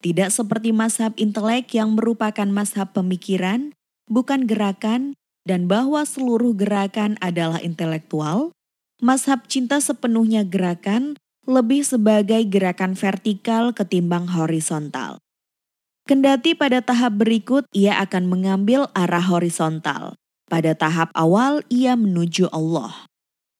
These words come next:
Mereka tidak mempercayai penalaran dan pemikiran sebagai sarana kemajuan. Roh manusialah yang bergerak mencapai Tuhan.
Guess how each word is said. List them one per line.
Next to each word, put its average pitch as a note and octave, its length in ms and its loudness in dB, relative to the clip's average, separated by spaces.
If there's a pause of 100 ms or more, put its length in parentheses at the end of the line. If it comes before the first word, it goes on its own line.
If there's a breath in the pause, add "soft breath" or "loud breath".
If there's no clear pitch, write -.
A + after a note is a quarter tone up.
(220)
Mereka C#4 480 2
tidak A#3+ 320 4
mempercayai A3 880 2
penalaran F3+ 880 0
dan E3 160 0
pemikiran G#3 640 0
sebagai E3 480 0
sarana D#3 480 -2
kemajuan. D#3 720 -4 (480)
Roh E3+ 240 0
manusialah E3 800 2
yang C4+ 320 0
bergerak A3 560 0
mencapai D#3 560 -4
Tuhan. D#3 480 -6